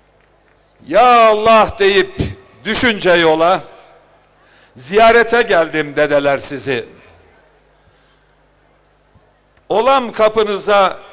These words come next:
hizmetçi köle, ziyarete geldim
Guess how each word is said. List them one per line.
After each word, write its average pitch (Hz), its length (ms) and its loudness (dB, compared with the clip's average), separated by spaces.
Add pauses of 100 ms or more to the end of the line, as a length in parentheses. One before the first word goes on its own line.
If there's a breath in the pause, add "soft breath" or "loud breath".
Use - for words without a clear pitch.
hizmetçi 190 680 -4
köle, 190 540 2 (1160)
ziyarete 180 580 2
geldim 170 680 -4